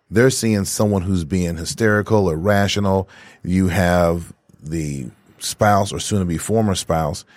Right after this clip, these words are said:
She's playing the upset game. "Oh, I'm s-, oh, I'm so distraught."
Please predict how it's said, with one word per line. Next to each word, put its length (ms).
She's 360
playing 600
the 420
upset 500
game. 240
"Oh, 320
I'm 160
s-, 180
oh, 300
I'm 120
so 240
distraught." 760